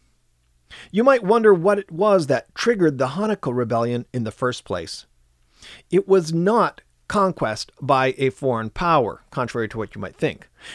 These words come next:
because the peoples of Judea were actually under the control of foreign powers already since the fall of Jerusalem.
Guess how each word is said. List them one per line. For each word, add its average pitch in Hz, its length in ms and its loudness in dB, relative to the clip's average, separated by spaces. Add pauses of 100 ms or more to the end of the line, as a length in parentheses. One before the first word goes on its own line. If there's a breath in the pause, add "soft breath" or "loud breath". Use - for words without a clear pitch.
because 208 260 0
the 196 80 0
peoples 247 360 -2
of 160 100 -4
Judea 151 500 2
were 147 200 -2
actually 156 540 -4
under 233 320 0
the 180 100 -4
control 131 500 -2
of 127 200 -2
foreign 147 400 -2
powers 131 640 -2
already 143 560 2
since 160 260 -6
the 160 140 -6
fall 131 280 2
of 110 120 -6
Jerusalem. 123 640 -4